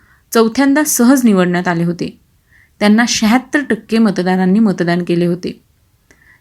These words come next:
त्यापैकी सदुसष्ट टक्के सर्व मतदारांनी मतपत्रिका सादर केली होती. त्यांच्या तिसऱ्या कार्यकाळात त्यांच्या नेतृत्वाखाली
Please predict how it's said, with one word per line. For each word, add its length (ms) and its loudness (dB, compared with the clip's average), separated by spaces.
त्यापैकी 440 -4
सदुसष्ट 680 -2
टक्के 300 -4
सर्व 300 0
मतदारांनी 680 0
मतपत्रिका 720 -2
सादर 400 -2
केली 200 0
होती. 320 -4
त्यांच्या 280 2
तिसऱ्या 320 0
कार्यकाळात 580 -2
त्यांच्या 280 -2
नेतृत्वाखाली 800 -2